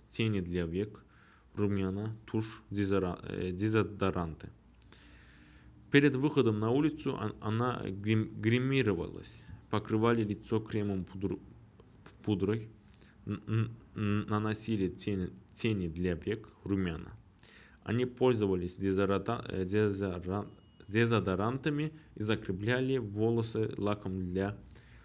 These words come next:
волос. И это, э, летом в самую жару. Работая долгое время косметологом, знаю, какой вред они наносят не только своей красоте, но и здоровью.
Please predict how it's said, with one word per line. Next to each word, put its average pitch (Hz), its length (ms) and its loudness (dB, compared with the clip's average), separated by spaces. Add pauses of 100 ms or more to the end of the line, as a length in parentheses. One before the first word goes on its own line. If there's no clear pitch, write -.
(120)
волос. 87 480 -4 (320)
И 117 80 0
это, 139 240 4
э, 104 420 0
летом 127 560 0
в - 60 -18
самую 107 400 0
жару. 95 420 0 (580)
Работая 113 440 4
долгое 101 360 6
время 95 320 0
косметологом, 131 880 2 (640)
знаю, 120 400 2
какой 107 340 2
вред 104 240 4
они 98 200 -2
наносят 95 500 -2
не 95 80 -2
только 113 320 0
своей 90 460 -2
красоте, 90 500 -4
но 117 220 0
и 110 40 2
здоровью. 87 460 -2